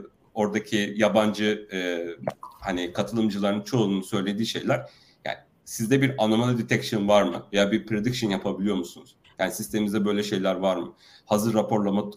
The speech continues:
e, yapıları var mı? Veya işte B I tool'ların nasıl entegresiniz gibi sorular vardı. Ya bunları da, e, o an ekranımızda ona gösterebildiğimiz için de çok mutlu olduk. Belki hani şu an çok az kişinin, e, Nilhan gibi ileri görüşlü hani girişimler az, hani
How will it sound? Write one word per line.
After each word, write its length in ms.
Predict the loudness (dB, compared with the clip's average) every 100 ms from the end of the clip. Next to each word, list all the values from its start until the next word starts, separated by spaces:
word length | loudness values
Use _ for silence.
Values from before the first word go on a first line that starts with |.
| -6
e, 80 |
yapıları 520 | -6 -6 -6 -4 -2 2
var 140 | 0
mı? 180 | 0 -2
Veya 160 | 2 2
işte 280 | 2 -2
B 40 | 2
I 220 | 4 4
tool'ların 360 | 0 0 2 2
nasıl 220 | 0 -4
entegresiniz 640 | -6 -8 -12 -10 -10 -8
gibi 240 | -6 -6 -8 _ _
sorular 360 | -2 2 6 4
vardı. 400 | 4 -2 -4 -6 -14 _ _
Ya 260 | 2 4 6
bunları 360 | 8 8 6 6
da, 300 | 4 2 -8 -4
e, 180 | 0 0
o 260 | 6 8
an 240 | 8 6 -6
ekranımızda 640 | -6 0 4 4 2 0
ona 180 | 0 0
gösterebildiğimiz 920 | 2 0 0 2 2 2 0 -2 -4
için 160 | -6 -6
de 80 | -4
çok 200 | -4 -6
mutlu 180 | -10
olduk. 160 | -10 -2 2
Belki 220 | 2 2
hani 140 | 0
şu 140 | 0 -2
an 120 | -2 -8 _ -6
çok 180 | 0 2
az 140 | 0
kişinin, 480 | -2 -2 -2 -2 -6 -4
e, 200 | -4 -2
Nilhan 340 | 0 2 4 4
gibi 160 | 0 -4
ileri 400 | -6 -2 2 2
görüşlü 500 | 2 0 -4 -4 -4
hani 240 | -6 -6 -6
girişimler 480 | -4 -4 -2 0 -2 -6 -12 4
az, 320 | 6 6 -2 -8
hani 160 | -8